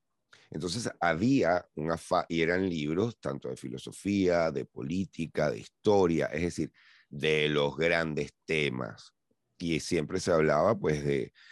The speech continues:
de, en mayúsculas, ¿no? De, eh, cuál es el modelo socioeconómico que mejor puede resolver, eh, problemas, cuáles son los ejemplos históricos a seguir. Siempre se hablaba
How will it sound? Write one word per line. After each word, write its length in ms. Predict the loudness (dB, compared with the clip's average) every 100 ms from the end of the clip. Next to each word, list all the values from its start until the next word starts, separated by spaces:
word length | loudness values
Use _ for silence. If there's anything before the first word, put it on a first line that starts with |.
| -20 _ _ -4
de, 560 | 0 0 -2 -6 -8 -4
en 760 | -4 -4 -6 -8 -8 -10 -12 -6
mayúsculas, 760 | -2 0 2 0 -2 -6 -6 -4
¿no? 240 | -2 0
De, 460 | 0 -2 -4 -8 -12 -10
eh, 280 | -8 -8 -10 _ -20 _ _ -10 -6
cuál 240 | 2 4 4
es 80 | 2
el 100 | 2
modelo 720 | 2 4 4 4 4 2 -4 _ _ _ _ _ _ _ -12
socioeconómico 1000 | -8 -4 -4 -2 -2 0 -2 -4 -6 -6
que 140 | -4 -4
mejor 420 | -4 -4 -4 -2
puede 340 | 0 2 2
resolver, 680 | 0 -2 -4 -2 -2 -2 -4
eh, 60 | -6
problemas, 600 | -4 -2 0 -2 -4 -8
cuáles 340 | -2 0 0 -2
son 180 | -2 0
los 160 | -2
ejemplos 420 | -2 -4 -4 -4
históricos 560 | -6 -2 0 0 -2 -8
a 60 | -6
seguir. 380 | -6 -4 -4 -8 -20 -20
Siempre 340 | -2 0 0 -2
se 120 | 0
hablaba 640 | 0 2 2 2 0 -6